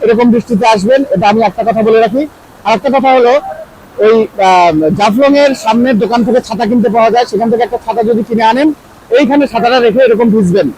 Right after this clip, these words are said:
ভিজে বাড়ি যাবেন। ভিডিওটি কেমন লাগলো কমেন্ট করে জানাবেন।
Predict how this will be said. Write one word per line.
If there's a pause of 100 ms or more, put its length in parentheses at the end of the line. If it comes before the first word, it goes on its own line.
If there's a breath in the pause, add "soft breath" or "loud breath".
(580)
ভিজে (300)
বাড়ি
যাবেন। (880)
ভিডিওটি
কেমন
লাগলো
কমেন্ট
করে
জানাবেন।